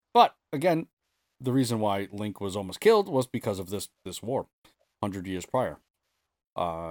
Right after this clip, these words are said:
and we actually get to play out the war. So does that mean we already know the ending?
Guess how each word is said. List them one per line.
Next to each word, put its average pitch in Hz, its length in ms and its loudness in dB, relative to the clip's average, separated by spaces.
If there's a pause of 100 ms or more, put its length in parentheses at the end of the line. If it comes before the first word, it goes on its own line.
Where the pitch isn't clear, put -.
and 110 340 -6
we 117 100 0
actually 123 280 0
get 113 140 -4
to - 80 -8 (300)
play 98 160 -4
out 110 180 -4
the 104 60 -2
war. 98 360 -2 (200)
So 139 200 0
does 131 160 0
that 208 180 4
mean 156 380 -2 (920)
we 120 120 2
already 135 300 4
know 110 200 0
the 92 120 -6
ending? 98 280 -8